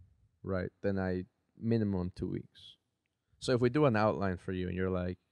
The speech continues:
"I want color eventually," I wouldn't see you for two weeks 'cause I wouldn't wanna work around the healing tissue. Now, if we did, an, well, an outline is a little different. I can add color around the lines and be okay. If you come in and we do the outline and the black work,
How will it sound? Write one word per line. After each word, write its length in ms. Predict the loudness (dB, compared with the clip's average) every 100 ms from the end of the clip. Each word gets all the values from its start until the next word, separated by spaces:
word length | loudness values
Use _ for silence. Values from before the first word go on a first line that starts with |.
| _ -2
"I 60 |
want 240 | 0 0 -4
color 380 | -2 -2 0 0
eventually," 640 | 0 -2 -4 -4 -4 -6 -12 -20 _ -2
I 80 | 2
wouldn't 240 | 2 0
see 160 | -4 -6
you 60 |
for 100 | -6
two 160 | -8 -6
weeks 260 | -6 -8 -20 _ _ -6
'cause 120 | 2
I 40 |
wouldn't 220 | 4 4 2
wanna 160 | 0
work 260 | 0 0 2
around 240 | 2 2
the 80 | -2
healing 440 | -4 -4 -2 -4
tissue. 340 | -6 -10 -10 -16 -18 -14 -4
Now, 280 | -2 0 -2
if 100 | 0
we 140 | 0 0
did, 420 | 0 2 0 -4 _ _ _ _ _
an, 200 | -6 -6 -8 _
well, 220 | 0 0 0
an 140 | 0
outline 240 | 2 2
is 100 | 0
a 60 | 0
little 160 | 0 0
different. 300 | -4 -6 -10 _ _ -4
I 60 | -2
can 160 | -2 -2
add 320 | 0 0 -2
color 320 | -4 -2 -2 0
around 320 | 0 0 -2
the 80 | -4
lines 260 | -4 -4
and 80 | -4
be 100 | -2 -2
okay. 180 | -2 -10 -16 -20 -20 -4
If 140 | -2
you 120 | 0 0
come 240 | 0 2
in 300 | 2 2 0
and 140 | -2 -2
we 100 | -2
do 380 | -2 -2 -4 -4
the 120 | -2
outline 420 | 0 0 -2 -2 -2
and 320 | -2 -2 -2
the 160 | -4 -2
black 340 | 0 0 0
work, 180 | -2 -2